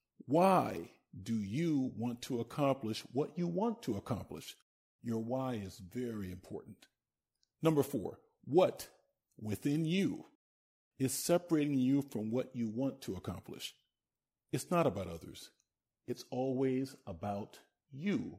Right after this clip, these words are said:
when it comes to these changes and these accomplishments that are in front of you. Number five,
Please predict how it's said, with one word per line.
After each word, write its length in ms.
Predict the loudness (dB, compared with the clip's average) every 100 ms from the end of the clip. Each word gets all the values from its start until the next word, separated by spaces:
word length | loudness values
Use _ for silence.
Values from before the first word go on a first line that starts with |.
| -14
when 100 | -14
it 140 | -14
comes 340 | -10 -6 -6 -8
to 140 | -14 -8
these 220 | -8 -8
changes 600 | -8 -6 -6 -8 -14 -20 _ _ _ _ _ _ _
and 80 | -10
these 160 | -10 -8
accomplishments 800 | -8 -6 -6 -8 -10 -14 -14 -20 _ _ _ _ _ -10
that 100 | -6
are 80 | -6
in 60 | -8
front 240 | -10 -12
of 80 | -12
you. 160 | -18 -20 _ _ _ _ _ _ _ _ _ _ _ _ _ _ _ _ _ _ _ 2
Number 180 | 4 4
five, 440 | 2 0 0 -10